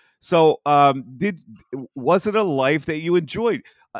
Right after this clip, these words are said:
you got the fame, you got the money, you got things that you never thought you would get.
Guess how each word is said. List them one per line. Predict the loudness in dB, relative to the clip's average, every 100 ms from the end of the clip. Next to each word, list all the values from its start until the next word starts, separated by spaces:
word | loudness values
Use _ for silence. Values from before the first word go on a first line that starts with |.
| -14
you | -12 -6
got | -6 -6
the | -10
fame, | -10 -10 -10
you | -10
got | -10 -10
the | -12
money, | -10 -10 -12
you | -12 -12 -10
got | -12 -12
things | -12 -12
that | -12 -12
you | -10 -10 -12
never | -14 -14
thought | -16 -14
you | -12
would | -12 -8
get. | -6 -6